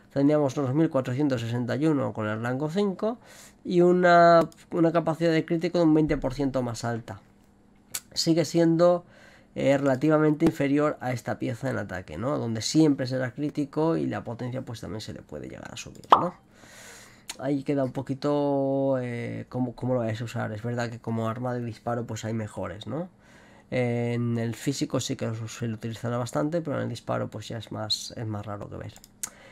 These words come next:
Y bueno, vamos a, a ver un poquito las piernas, cómo están de características en las piernas. En principio vemos que tiene una armadura bastante buena. No tiene mala armadura en las piernas.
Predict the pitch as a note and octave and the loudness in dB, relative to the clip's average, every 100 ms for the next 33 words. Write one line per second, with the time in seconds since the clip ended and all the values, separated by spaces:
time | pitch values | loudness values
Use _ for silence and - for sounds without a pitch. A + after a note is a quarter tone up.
0 | - - - G3 G3 F#3 E3 D3 C#3+ - | -20 -4 2 6 6 4 2 0 0 0
1 | C3+ B2+ B2+ B2 G2 A#2+ A#2+ A#2 A2+ A2 | 2 2 0 -2 -2 0 0 0 -2 -2
2 | C3 - A#2+ A#2 B2 A#2+ - A#2+ A#2 A#2 | -4 -4 -2 -2 -6 -8 -4 -4 -2 -2
3 | A#2 G#2+ - E3+ G3+ C4+ B3+ - - C#3 | -2 -4 -2 2 4 2 0 -8 -4 0
4 | B2 B2 A#2 - B2 A2+ A2+ A2 A2 A2 | 0 0 -4 -2 0 2 0 -2 -4 -4
5 | A#2 A2+ A2 - A#2 A2+ A2+ A2+ - G#3 | -6 -6 -6 -8 -8 -6 -6 -4 0 2
6 | C4 C4 - - - - - - C#3 C#3 | 2 -2 -8 -14 -20 -20 -16 -8 -6 -4
7 | C3+ C#3 C3 C3 A#2+ C3 C3 B2+ B2 A#2 | -4 0 2 0 -2 -4 -2 0 0 -2
8 | A#2+ A#2 A2+ - A2 A2 D#3 C4+ E4+ - | -2 -4 -4 -6 -4 0 4 4 2 -6
9 | _ _ _ _ _ _ - - - D#3 | _ _ _ _ _ _ -18 -4 4 6
10 | C#3+ C3 B2+ C3 B2 B2 B2 B2 A#2 A2+ | 8 6 6 4 2 0 -2 -2 -4 -4
11 | - F3+ G3+ A#3+ - | 0 0 0 -2 -4